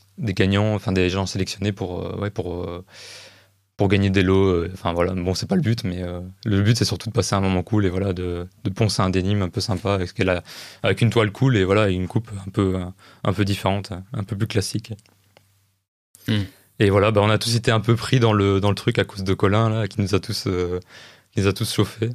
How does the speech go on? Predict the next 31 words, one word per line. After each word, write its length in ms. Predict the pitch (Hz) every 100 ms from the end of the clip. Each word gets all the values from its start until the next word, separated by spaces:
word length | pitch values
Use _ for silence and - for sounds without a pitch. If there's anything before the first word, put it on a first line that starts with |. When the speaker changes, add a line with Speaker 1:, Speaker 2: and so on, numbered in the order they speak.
| -
Speaker 1:
Je 80 | -
sais 60 |
bien 140 | 120 131
que 40 |
Boris, 380 | 110 110 131 -
il 80 | 98
a, 220 | 92 92
il 100 | 95
a 60 |
commencé 340 | 95 107 110 -
aussi, 280 | 110 - 131
puis 500 | 110 101 98 95 92
finalement 200 | 101 101
c'était 140 | -
pas 140 | -
trop 160 | 107 110
pour 180 | 98 104
lui, 140 | 117
mais 100 | 101
bon, 160 | 87 92 - - - - - _ _
c'est 120 | - -
que 60 |
la 80 | 101
coupe 140 | -
Speaker 2:
Ouais. 80 | 120
Speaker 1:
elle 40 | 101
est 100 | -
très 160 | -
classique, 380 | 110 104 - 113
donc, 240 | 95 92
euh... 320 | 92 90 90